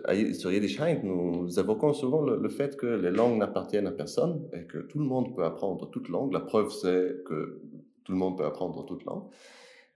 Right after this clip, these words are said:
Et, et que cette, euh,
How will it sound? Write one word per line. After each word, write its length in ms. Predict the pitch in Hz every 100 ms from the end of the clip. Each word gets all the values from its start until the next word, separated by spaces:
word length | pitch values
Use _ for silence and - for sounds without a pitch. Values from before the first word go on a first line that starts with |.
| -
Et, 380 | 95 92 87 87 85 78 85 - - - - - -
et 180 | 98 -
que 640 | - 95 90 87 82 85
cette, 400 | 85 110 - -
euh, 720 | 98 95 85 73 62 71 -